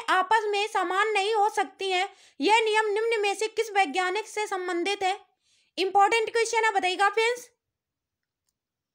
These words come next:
तो बिल्कुल राइट इसका आंसर होगा पॉली। चलिए नेक्स्ट क्वेश्चन, क्वेश्चन नंबर छत्तीस, किसी तत्व के रासायनिक गुण निम्नलिखित में से कौन सा तय करता है?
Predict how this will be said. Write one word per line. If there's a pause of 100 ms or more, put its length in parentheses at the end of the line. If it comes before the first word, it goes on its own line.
(1000)
तो
बिल्कुल
राइट
इसका
आंसर
होगा
पॉली। (300)
चलिए
नेक्स्ट
क्वेश्चन, (1400)
क्वेश्चन
नंबर
छत्तीस,
किसी (100)
तत्व
के (460)
रासायनिक
गुण
निम्नलिखित
में
से
कौन
सा
तय
करता
है?